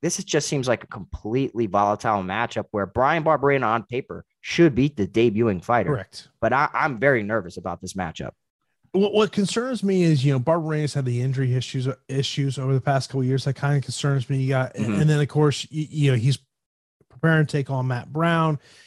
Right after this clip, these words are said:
Speaker 2: Now you got Weeks coming in, making his U F C on short notice. I mean, you talk about the amateur stuff. You know, there's some fighters out there that just don't do amateur fights.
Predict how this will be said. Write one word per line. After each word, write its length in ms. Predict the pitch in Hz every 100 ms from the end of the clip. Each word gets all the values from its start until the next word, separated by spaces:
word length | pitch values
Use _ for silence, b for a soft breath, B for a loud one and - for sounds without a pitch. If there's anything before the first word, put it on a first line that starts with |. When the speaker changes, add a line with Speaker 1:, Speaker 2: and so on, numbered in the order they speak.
| B
Speaker 2:
Now 120 | 170
you 120 | 170 156
got 180 | 139
Weeks 260 | 135 151 -
coming 260 | 151 147 147
in, 80 |
making 240 | 135 127 135
his 80 | 117
U 100 | 139
F 100 | -
C 180 | 147
on 100 | 135
short 300 | 127 - 120
notice. 500 | 131 156 156 151 - -
I 40 |
mean, 180 | 147 143
you 80 | 147
talk 140 | 233
about 160 | 196 156
the 160 | 143
amateur 280 | 170 190 180
stuff. 280 | - 180 170 B B B
You 80 | 247
know, 40 |
there's 160 | 240 -
some 200 | 269 349
fighters 340 | 254 214 175
out 100 | 180
there 160 | 170 165
that 300 | 202 185 151
just 200 | 160 -
don't 180 | 170 139
do 120 | 180
amateur 340 | 185 135 127
fights. 440 | - 95 - -